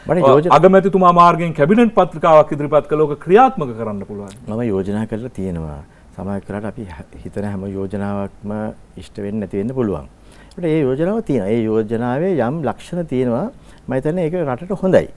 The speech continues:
Speaker 1: මොකද රටේ මේ, මේ, මේ, මේ වගේ අවස්ථාවක යම් කිසි උත්තේජනයක් එනවා ඒකෙන්. ඒකෙන් එනවා. දැන් එතකොට රටේ මේ බොහෝ දෙනෙක් තමන්ගේ වැඩ කටයුතු කරගන්න පුළුවන් වෙනවා. ස-, සීයට විස්සක් අපිට ලැබුණොත්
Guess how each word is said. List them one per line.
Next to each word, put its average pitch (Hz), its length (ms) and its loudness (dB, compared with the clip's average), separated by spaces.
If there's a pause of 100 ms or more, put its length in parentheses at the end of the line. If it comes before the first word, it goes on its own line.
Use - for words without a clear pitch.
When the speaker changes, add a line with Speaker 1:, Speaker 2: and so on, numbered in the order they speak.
(280)
Speaker 1:
මොකද 110 200 -10
රටේ 127 440 -4 (640)
මේ, 87 540 -14 (600)
මේ, 80 240 -16 (380)
මේ, 98 240 -8 (140)
මේ 92 220 -10
වගේ 95 240 -4
අවස්ථාවක 90 680 -4 (560)
යම් 131 220 -4
කිසි 151 260 -10
උත්තේජනයක් 196 600 -2
එනවා 180 300 6
ඒකෙන්. 78 360 -12 (560)
ඒකෙන් 190 300 -6
එනවා. 160 280 2 (340)
දැන් 110 280 -4 (300)
එතකොට - 440 -8 (640)
රටේ 107 540 0
මේ 95 400 -8
බොහෝ 98 280 -6
දෙනෙක් 98 260 -6
තමන්ගේ 95 340 -6
වැඩ 87 160 -4
කටයුතු 87 340 -8
කරගන්න 82 300 -8
පුළුවන් 127 220 -6
වෙනවා. 147 220 -4
ස-, - 200 -12
සීයට 101 320 -6
විස්සක් 90 460 -8
අපිට 87 160 -8
ලැබුණොත් 87 420 -6